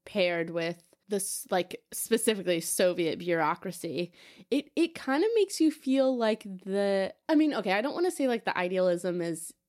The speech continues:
is propaganda in itself, but the fact that Soviet leaders weren't able to extend that idealism to the mundane aspects of running a bureaucracy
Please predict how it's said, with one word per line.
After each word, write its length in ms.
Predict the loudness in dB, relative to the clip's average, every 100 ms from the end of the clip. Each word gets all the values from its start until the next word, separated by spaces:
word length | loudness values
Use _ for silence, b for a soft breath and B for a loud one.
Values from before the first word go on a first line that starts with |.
| -6
is 320 | 0 0 -2
propaganda 840 | -6 -4 -2 -4 -4 -4 -2 -4 -4
in 100 | -6
itself, 600 | -8 -6 -2 0 -2 -6 0
but 320 | 2 2 0 B B B -2
the 100 | -2
fact 500 | 0 0 0 -4 0
that 380 | 2 2 -2 _ _ -16 -14 -12
Soviet 520 | -4 0 4 2 2
leaders 420 | -2 0 0 0
weren't 360 | 0 0 0 0
able 420 | 0 2 2 0 -2
to 260 | -4 -6
extend 720 | -6 -8 -12 -2 2 2 0
that 240 | 0 0 0 -2
idealism 880 | -2 -2 0 2 2 2 -2 -2 -4
to 800 | -8 -8 -4 0 2 4 2 -2 -8 b b b b b _
the 200 | 0 2
mundane 960 | 4 4 4 2 0 0 2 4 2 0
aspects 840 | 0 -2 -2 -6 -2 -2 -2 -10 -2
of 220 | 0 0
running 380 | 0 0 2 2
a 60 | 0
bureaucracy 1120 | 0 0 0 0 -2 -2 -2 -2 0 -2 -6